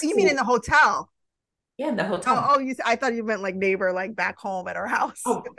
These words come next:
Speaker 2: we don't know where she lives. <laughs> That's a
Speaker 1: <laughs> She lives in
Speaker 2: different
Speaker 1: the White
Speaker 2: show.
Speaker 1: Lotus.
Speaker 2: That's The Watcher. That's a different show.
Speaker 1: <laughs>
Speaker 2: <laughs> That's completely different.
Speaker 1: Oh my
Speaker 2: But
Speaker 1: God.
Speaker 2: yes,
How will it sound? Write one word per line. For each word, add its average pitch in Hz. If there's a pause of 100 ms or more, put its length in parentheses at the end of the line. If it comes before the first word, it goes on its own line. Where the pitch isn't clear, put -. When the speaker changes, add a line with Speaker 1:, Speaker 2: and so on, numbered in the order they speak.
Speaker 2:
we 269
don't 277
know 202
where 226
she 175
lives. -
<laughs> -
That's -
a 285
Speaker 1:
<laughs> -
She 370
lives 320
in 453
Speaker 2:
different 220
Speaker 1:
the 262
White 269
Speaker 2:
show. 180
Speaker 1:
Lotus. 247
Speaker 2:
That's 240
The 311
Watcher. 220
That's 208
a 277
different 226
show. 135 (480)
Speaker 1:
<laughs> 269 (160)
Speaker 2:
<laughs> -
That's 190 (180)
completely 247
different. 220
Speaker 1:
Oh 247
my 220
Speaker 2:
But -
Speaker 1:
God. 208
Speaker 2:
yes, 214